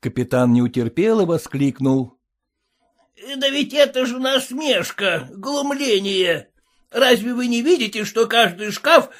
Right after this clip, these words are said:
двести рублей стоит? Лифанов улыбнулся. —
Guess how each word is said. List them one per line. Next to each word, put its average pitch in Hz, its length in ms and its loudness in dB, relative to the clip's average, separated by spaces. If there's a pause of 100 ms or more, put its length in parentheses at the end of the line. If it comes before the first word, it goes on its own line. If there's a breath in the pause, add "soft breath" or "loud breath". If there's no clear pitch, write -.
(220 loud breath)
двести 269 480 -2
рублей 262 460 -2
стоит? 160 600 -4 (960)
Лифанов 135 540 -2
улыбнулся. — 127 840 -2